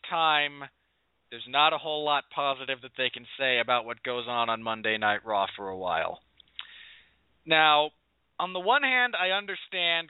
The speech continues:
kind of the logic here. Triple H, as a heel champion, when he finally does drop that belt, uh, uh, really drop it, mind you, at WrestleMania twenty, the fans are rabid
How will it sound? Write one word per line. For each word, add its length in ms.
kind 200
of 100
the 60
logic 520
here. 260
Triple 320
H, 200
as 140
a 180
heel 220
champion, 640
when 200
he 260
finally 420
does 180
drop 240
that 280
belt, 300
uh, 180
uh, 80
really 360
drop 420
it, 100
mind 280
you, 100
at 80
WrestleMania 600
twenty, 400
the 140
fans 280
are 100
rabid 380